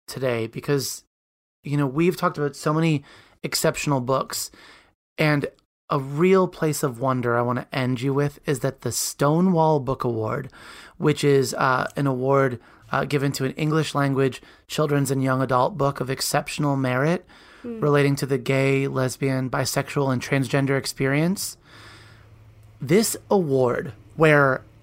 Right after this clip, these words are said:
Speaker 1: any book, children's and young adults book, any book could be considered a board book, won. And it is one of a three-book board book series called We Are Little Feminists.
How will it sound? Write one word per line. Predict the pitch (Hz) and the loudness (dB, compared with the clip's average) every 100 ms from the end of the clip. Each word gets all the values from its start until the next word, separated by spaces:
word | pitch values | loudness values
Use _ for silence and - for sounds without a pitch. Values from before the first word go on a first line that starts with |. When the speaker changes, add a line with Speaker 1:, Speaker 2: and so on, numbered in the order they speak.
| - - | -6 4
Speaker 1:
any | 208 254 262 277 269 | 6 8 8 8 8
book, | 214 240 - - - | 8 8 6 -4 -8
children's | - 220 220 269 269 262 | 2 4 6 6 6 4
and | 285 233 | 4 4
young | 226 226 | 4 4
adults | 214 208 202 | 6 4 4
book, | 180 151 - _ | 2 2 0 _
any | 233 269 294 285 | 4 6 6 8
book | 240 254 | 6 4
could | - 190 | 2 0
be | 190 | 0
considered | 190 175 - 190 160 135 120 - - - - _ _ | 0 0 4 4 4 2 -2 -10 -20 -20 -20 _ _
a | - 123 104 - - | -4 -2 -4 -10 2
board | 139 147 147 120 | 4 6 4 2
book, | 110 101 - - - _ - | -2 -4 -6 -12 -16 _ -16
won. | - 120 110 95 - - _ _ _ _ _ _ _ _ _ _ | -4 -2 -2 -4 -8 -12 _ _ _ _ _ _ _ _ _ _
And | 147 139 | -4 0
it | 180 180 | 4 6
is | 165 131 | 4 2
one | 139 135 160 | -2 2 4
of | 180 139 - | 4 2 0
a | 143 127 | 0 0
three-book | - - 160 156 196 214 220 170 170 170 - - | -2 -6 -2 2 4 4 2 4 2 2 -4 -8
board | 139 147 | 0 0
book | 143 156 | 0 -2
series | - 165 143 123 120 117 - - - - - | -2 0 2 2 0 -2 -8 -20 -20 -20 -14
called | - 127 113 113 | -4 -2 -2 -4
We | 131 170 190 214 | 0 2 4 2
Are | - 127 | 2 0
Little | 123 139 156 156 | 2 2 2 0
Feminists. | - - 135 131 113 110 - - - | -2 0 2 2 0 -4 -6 -8 -12